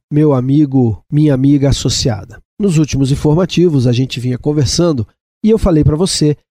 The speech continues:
que eu ia tirar uns dias, ia sair um pouquinho aqui de, da, da região, né, nesse período de feriado, ia visitar alguns parentes e até com a minha família ao litoral. Pois é, nós fizemos justamente isso. Fomos até o litoral, fomos à praia, eu, minha esposa, meus filhos,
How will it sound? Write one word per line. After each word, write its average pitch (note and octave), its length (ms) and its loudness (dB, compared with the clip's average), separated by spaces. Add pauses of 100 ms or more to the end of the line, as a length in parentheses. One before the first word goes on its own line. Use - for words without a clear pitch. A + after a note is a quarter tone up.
(160)
que - 120 -8
eu G3 160 2
ia D3+ 180 2
tirar C#3 340 -2
uns D#3 240 -2
dias, C3 400 0
ia A#2+ 180 0
sair C3 440 -2
um C#3 80 -2
pouquinho D3 420 -2
aqui C3 180 -8
de, A#2+ 320 -12
da, C3+ 180 -12
da B2 120 -6
região, C3 520 0 (220)
né, C#3+ 140 0
nesse C3+ 220 -2
período C3+ 340 0
de A2+ 80 -6
feriado, C3+ 640 0 (280)
ia D3+ 200 2
visitar B2+ 640 -2 (100)
alguns B2 420 -4
parentes C3 560 -2
e C3 40 0
até C#3+ 520 -2 (160)
com C#3 100 -4
a C3+ 40 -2
minha C#3+ 140 0
família C#3 360 0
ao C#3 60 2
litoral. C#3 480 -4 (360)
Pois F3+ 160 2
é, A#2 140 0
nós A#2 180 -2
fizemos D#3+ 340 -2
justamente D#3 680 -2
isso. - 300 -4 (200)
Fomos B2 280 -4
até A2+ 240 -4
o A#2 40 -2
litoral, D3+ 460 0
fomos A2+ 260 -8
à C3 80 -2
praia, C3+ 440 0
eu, B2 180 0
minha A2+ 120 -12
esposa, C3 380 -4
meus A2+ 180 -14
filhos, D3 460 -2